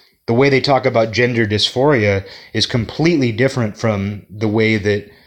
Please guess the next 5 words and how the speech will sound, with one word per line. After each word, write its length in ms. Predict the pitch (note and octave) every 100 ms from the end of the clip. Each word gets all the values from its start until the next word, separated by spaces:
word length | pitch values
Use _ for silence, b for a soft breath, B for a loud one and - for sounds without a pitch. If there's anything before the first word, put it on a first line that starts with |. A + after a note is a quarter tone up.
| b b b b b b b _ _ A2
modern 460 | A#2+ A#2+ A#2 G#2+
liberals 380 | B2+ A2+ F#2+ -
think 180 | G2 F2
of 100 | D#2+
it. 140 | E2